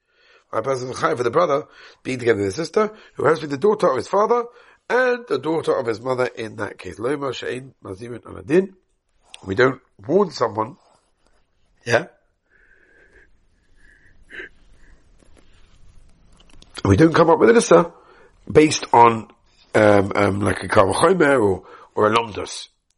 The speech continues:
But if it's Rabbi Yehuda, im kain, if that's the case, so look at Rachmana achoscha. Who normally was it tell us the who for? Shemachoscha ata b'chayvoi, um, v'yata b'chayvoi mishum bas eish zaviv.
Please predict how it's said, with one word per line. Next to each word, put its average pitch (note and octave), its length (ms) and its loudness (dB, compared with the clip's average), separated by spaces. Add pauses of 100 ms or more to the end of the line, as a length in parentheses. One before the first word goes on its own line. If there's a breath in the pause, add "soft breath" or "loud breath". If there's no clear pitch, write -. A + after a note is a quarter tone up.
(420 soft breath)
But G2+ 140 -12
if C#3 80 2
it's F#3 160 -4
Rabbi D3 200 -8
Yehuda, A2+ 600 -2
im A#2+ 140 -14
kain, B2 220 -8
if F#2 80 -6
that's B2 200 -6
the F#2+ 80 -16
case, G#2+ 380 -10 (1800 loud breath)
so G#2+ 120 -6
look C3+ 160 -4
at C3+ 80 -6
Rachmana B2 380 -4
achoscha. - 720 -6 (400)
Who A#3 420 -2 (100)
normally A2 320 -4
was G#2+ 200 -4
it - 60 -20
tell F2+ 120 -6
us D#2+ 80 -14
the - 120 -20
who D#2 140 -16
for? - 220 -16 (420 soft breath)
Shemachoscha D#3 560 -2
ata E3 140 -2
b'chayvoi, F3+ 560 0 (800)
um, A2+ 300 0 (100)
v'yata E3+ 360 0
b'chayvoi F3+ 320 0
mishum E3 460 -2
bas D#3 220 -2
eish A#2 200 -10
zaviv. F2 360 -8